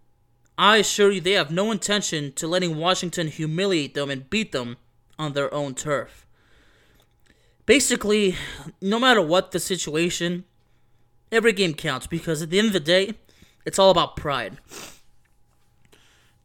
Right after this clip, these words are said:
Now, the Eagles certainly want to beat the Reds,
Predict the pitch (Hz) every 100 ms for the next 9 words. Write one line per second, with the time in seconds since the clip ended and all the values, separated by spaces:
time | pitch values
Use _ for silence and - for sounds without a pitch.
0 | _ _ _ - 165 151 143 156 180 254
1 | 262 220 - 220 214 196 175 202 190 160
2 | 180 -